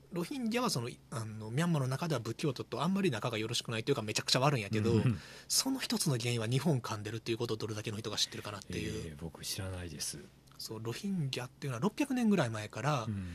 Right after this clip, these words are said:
Speaker 1: ミャンマーの一部の地域に住んでるんやけど、
Speaker 2: うん。
Speaker 1: で、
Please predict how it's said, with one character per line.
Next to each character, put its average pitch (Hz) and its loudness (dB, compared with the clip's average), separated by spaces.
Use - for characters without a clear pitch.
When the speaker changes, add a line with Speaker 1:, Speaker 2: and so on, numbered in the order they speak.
Speaker 1:
ミ 147 4
ャ 165 6
ン 160 4
マ 160 2
ー - 2
の 165 4
一 127 0
部 123 -2
の 104 -4
地 120 2
域 - -4
に 202 4
住 - 2
ん - -2
で 110 -2
る 113 -2
ん 110 -4
や 101 -6
け 107 -6
ど、 117 0
Speaker 2:
う 101 -2
ん。 87 -6
Speaker 1:
で、 131 2